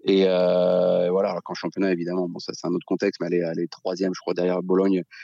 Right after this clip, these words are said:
et, euh, et le Napoli. Donc forcément, euh, c'est une équipe plus, plus prudente en, en Ligue des Champ-, en Ligue des Champions, mais ça tombe bien parce qu'elle tombe contre, contre un adversaire qui,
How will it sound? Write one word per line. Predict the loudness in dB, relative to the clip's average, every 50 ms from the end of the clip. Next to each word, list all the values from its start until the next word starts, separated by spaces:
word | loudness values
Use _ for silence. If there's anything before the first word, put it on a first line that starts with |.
| -20 _ _ _ -6
et, | 0 2 4 4 4 4
euh, | 4 2 2 2 2 2 2 0 0 0 0 0 -2 -2 0 0
et | 0 2
le | 2
Napoli. | 2 2 2 2 2 2 2 2 0 -2 -10 -20 -20 _ _ -2
Donc | 0 0 0
forcément, | -2 -6 -4 -2 0 2 2 2 2 2 2 2 2 2
euh, | 2 2 2 2 0 0 0 0 0 0 -2
c'est | -4 -4 -2
une | -2 -2
équipe | -2 -2 -6 -8
plus, | -6 -4 -2 0 2 2 2 2 0 -2 _ _ _ _ _ _ _ -12
plus | -8 -6 -6
prudente | -4 0 0 2 2 2 0 0 0
en, | 0 0 2 2 2 0 0 0 0 0 0 -2 -2 -2
en | -2
Ligue | -4 -4
des | -6
Champ-, | -6 -4 -2 -2 -2 -2
en | -2 -4
Ligue | -4 -2 -2
des | -4
Champions, | -4 -4 -4 -2 -2
mais | -2
ça | 0 -2 -4
tombe | -2 -2 0
bien | 0 0
parce | -2 -4 -6
qu'elle | -6 -6 -6
tombe | -6 -8 -12 -10
contre, | -10 -10 -10 -10 -12 -12 -14 -14 _ _ _ _ -10
contre | -10 -8 -6 -4
un | -4
adversaire | -2 -2 -2 -4 -6 -6 -8 -10
qui, | -10 -8 -10 -10 -10